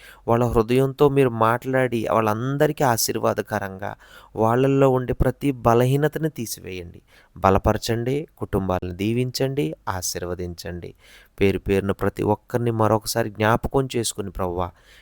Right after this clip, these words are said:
ఈ ప్రార్థన వాళ్ళందరికీ ఆశీర్వాదంగా మారాలని, ఇదిగో తండ్రి, ఈ ప్రార్థన మీ పాదాల సన్నిధికి చేర్చుకుని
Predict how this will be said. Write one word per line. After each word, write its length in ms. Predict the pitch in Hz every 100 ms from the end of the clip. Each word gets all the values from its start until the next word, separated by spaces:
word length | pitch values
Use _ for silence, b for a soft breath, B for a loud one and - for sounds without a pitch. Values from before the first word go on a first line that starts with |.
| b
ఈ 80 | 113
ప్రార్థన 640 | - 110 107 120 123 135
వాళ్ళందరికీ 640 | 131 120 107 113 120 135 123
ఆశీర్వాదంగా 720 | 107 - 98 98 90 92 92
మారాలని, 640 | 87 87 85 82 80 82 - _ b b b b
ఇదిగో 260 | 92 92 87
తండ్రి, 380 | 95 87 87 90
ఈ 20 |
ప్రార్థన 460 | - 92 85 92
మీ 140 | 90 95
పాదాల 400 | - 92 90 95
సన్నిధికి 440 | 95 95 - -
చేర్చుకుని 520 | 135 135 - 175 190